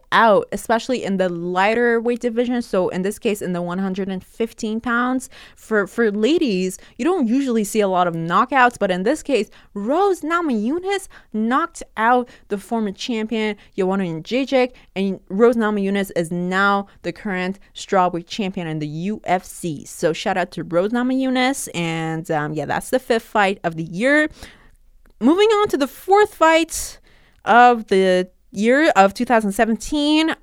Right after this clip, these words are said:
I would give this one to Francis Ngannou and Alistair Overeem. You guys might recall this fight just happened, like, two or three weeks ago, and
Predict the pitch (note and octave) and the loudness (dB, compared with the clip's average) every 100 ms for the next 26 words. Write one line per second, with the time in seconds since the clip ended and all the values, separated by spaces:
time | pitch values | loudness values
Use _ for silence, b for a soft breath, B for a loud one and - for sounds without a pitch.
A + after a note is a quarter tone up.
0 | - D4+ G#4 C#4+ C4 A3+ B3 - A3+ A3+ | -2 -2 0 2 4 4 2 0 0 2
1 | A3+ A3+ A3+ F3+ E3+ E3 b - - G#3+ | 0 -2 0 2 2 2 b -10 -4 -2
2 | A3+ B3+ D4 C#4 A3+ G#3 G3+ G3+ - F3 | -2 -2 0 2 2 2 0 -2 -4 -8
3 | - D3+ F#3+ - E3+ D3+ F#3+ G#3 A3 A3+ | -4 -4 -2 -4 -4 -2 -2 -2 0 0
4 | A3+ - _ - G3+ G3+ G3 F#3+ - - | -2 -8 _ -4 -2 0 -2 -4 -8 -2
5 | G#3+ G#3 G3+ G3 B - G3+ - G3 F#3 | 2 4 4 2 B -8 -6 0 0 2
6 | - B3 C4+ C#4+ C#4 C4 A3+ G3 G3 _ | 2 0 2 0 0 0 0 0 -2 _
7 | - - D4 D4 C4 G3+ G#3+ - C#4 C#4 | -18 -6 -2 0 0 0 -2 -6 -4 -2
8 | C4+ - C4 A#3+ A#3+ A#3 A3+ b b _ | -4 -4 0 4 6 6 2 b b _
9 | - G3+ G3+ G3+ - | -6 -2 -2 -2 -4